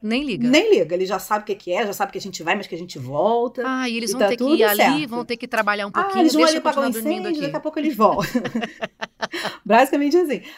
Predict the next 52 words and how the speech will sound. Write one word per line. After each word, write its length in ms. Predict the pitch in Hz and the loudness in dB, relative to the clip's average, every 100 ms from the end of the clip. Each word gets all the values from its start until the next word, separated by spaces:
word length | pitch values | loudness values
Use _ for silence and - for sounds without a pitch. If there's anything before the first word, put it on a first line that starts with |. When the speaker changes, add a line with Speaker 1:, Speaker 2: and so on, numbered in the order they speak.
| - | -10
Speaker 2:
Então, 220 | 226 285 | 0 4
hoje 120 | 392 | 4
em 40 | 403 | 2
dia, 120 | 370 | 0
ele 140 | 427 | 0
nem 160 | 415 539 | -2 -4
se 140 | - 508 | -2 -2
liga 240 | 466 480 | 0 0
muito. 220 | 392 202 254 | -2 -2 -2
Às 60 | |
vezes, 160 | 294 359 | 0 0
ele 140 | 370 | 0
vai 160 | 359 339 | 0 -2
lá 80 | 320 | 0
embaixo, 460 | 294 349 370 320 | 0 0 -2 -6
tal, 180 | - 302 | -4 -4
pra 120 | 311 | -2
ver 120 | 269 269 | -4 -4
se 80 | |
a 40 | 269 | -4
gente 200 | 262 247 | -4 -4
voltou. 640 | 247 240 240 269 311 330 - _ _ _ _ _ _ - | -4 -4 -4 0 0 0 -4 _ _ _ _ _ _ -4
E 600 | 208 214 214 214 208 196 190 - _ | 0 0 0 0 2 0 -2 -18 _
quando 200 | - 233 | -2 2
dá 140 | 240 233 | 4 2
cinco 460 | 233 - 311 370 | 2 4 6 4
e 40 | 349 | 0
meia 220 | 277 277 | -2 -2
da 80 | 269 | -2
manhã, 800 | 262 247 214 196 190 202 220 277 _ | -4 -2 -2 -2 -4 -4 -4 -6 _
ele 180 | 196 214 | -8 -4
levanta, 920 | 220 220 202 165 196 185 185 214 247 233 | 0 0 -2 -2 -2 0 -2 -4 -4 -2
vai 160 | 220 | 0
lá 120 | 214 | 0
pra 180 | 208 214 | -2 -6
baixo, 540 | 202 185 175 190 202 208 | -2 0 0 -2 -2 -2
e 100 | 196 | -2
a 80 | |
nossa 260 | 220 214 214 | -4 -8 -10
porta 280 | - 196 202 | -10 -10 -10
só 140 | - | -4
abre 240 | 196 202 233 | -2 0 -2
às 80 | 277 | -2
seis, 260 | 226 220 247 | -4 -4 -4
que 100 | 196 | -4
é 20 | |
a 40 | 175 | -2
hora 200 | 175 185 | -2 -4
do, 380 | 208 214 202 | -6 -4 -4
da 160 | - 180 | -6 -4
alvorada, 540 | 190 208 254 170 143 151 | -4 0 0 0 -2 -8
né? 200 | 175 | -10